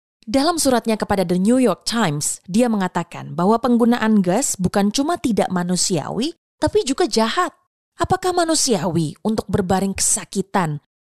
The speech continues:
dengan perut yang penuh karena gas yang mengembang dan paru-paru yang dimakan gas mematikan sampai akhirnya merasakan batuk seumur hidup dalam kejang-kejang yang menyiksa? Fries bersama timnya pun secara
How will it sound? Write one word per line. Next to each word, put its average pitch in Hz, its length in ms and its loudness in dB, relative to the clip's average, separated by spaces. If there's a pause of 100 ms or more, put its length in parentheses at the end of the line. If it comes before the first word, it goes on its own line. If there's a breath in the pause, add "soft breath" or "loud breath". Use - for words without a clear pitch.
(120)
dengan 220 320 2
perut 262 240 0
yang 226 240 -2
penuh 277 640 0
karena 208 240 -2
gas 220 320 0
yang 214 160 4
mengembang 196 480 2 (240)
dan 226 240 2
paru-paru 233 640 2
yang 247 80 4
dimakan 220 480 4
gas 208 240 0
mematikan 214 720 -2 (240)
sampai 330 400 0
akhirnya 247 400 0
merasakan 247 640 -2
batuk 220 480 -2
seumur 214 400 2
hidup 165 320 0 (240)
dalam 311 320 -2
kejang-kejang 220 880 -2
yang 175 160 -2
menyiksa? 165 640 -6 (640)
Fries 269 320 0
bersama 202 480 2
timnya 202 320 4
pun 262 240 0
secara 196 320 -2